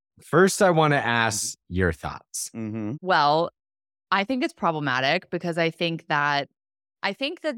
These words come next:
Speaker 3: that what he states is his mission is not problematic. He wrote, like, you know, "People should know what Putin is saying, and I'm the
Speaker 1: Mm-hmm.
Speaker 3: vessel to bring that."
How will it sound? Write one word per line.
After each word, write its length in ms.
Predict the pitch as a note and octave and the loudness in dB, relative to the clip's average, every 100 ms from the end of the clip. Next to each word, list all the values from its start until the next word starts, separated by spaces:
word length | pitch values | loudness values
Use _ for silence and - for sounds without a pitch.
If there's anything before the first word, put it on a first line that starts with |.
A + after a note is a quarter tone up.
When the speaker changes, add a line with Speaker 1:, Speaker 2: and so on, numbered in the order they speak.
| G#3 | -2
Speaker 3:
that 160 | F#3+ F3 | -2 0
what 180 | F3 F3 | 0 0
he 300 | - A#3+ C#4 | -4 -8 -8
states 420 | - F#3+ F#3 - - | -4 -2 -2 -6 -8
is 140 | F3 | -4
his 180 | E3+ D3+ | -2 -2
mission 460 | D#3+ D3 - G3+ A3 | -2 -2 -2 -2 -2
is 180 | E3 D#3+ | -4 -2
not 220 | D3+ - | -2 -2
problematic. 580 | D3 C3+ A2+ D2+ C3 - | -6 -6 -6 -6 -8 -8
He 300 | G3 F#3 F#3 | -2 0 0
wrote, 420 | C#3 F#3 F#3 D#3 | 0 2 4 2
like, 300 | D#3+ D3 - _ _ _ - | 0 0 -4 _ _ _ -6
you 100 | E3 | -2
know, 180 | D3+ D3+ | 0 -2
"People 400 | - E3+ F3+ E3+ | -6 -4 -4 -4
should 200 | F3 D#3+ | -6 -4
know 180 | D3+ | -4
what 240 | D3 D3+ D3 _ _ - | -2 -2 -4 _ _ -14
Putin 220 | E3+ D3+ | -10 -6
is 140 | C#3+ - | -8 -2
saying, 480 | G3+ G3 F#3 F3 | 0 0 0 0
and 220 | D#3+ D3 - | -2 -2 -4
I'm 260 | C#3 D3 | -4 -4
the 140 | F3+ D#3 | -2 -4
Speaker 1:
Mm-hmm. 360 | E2 D2 A2 | -4 -8 -8
Speaker 3:
vessel 420 | D#3+ D#3+ E3+ D#3 C#3+ | -4 -4 -2 -4 -4
to 180 | D3+ C3+ | -6 -8
bring 420 | C3 - E3+ E3+ | -8 -2 0 0
that." 240 | D#3 D3+ | 0 -2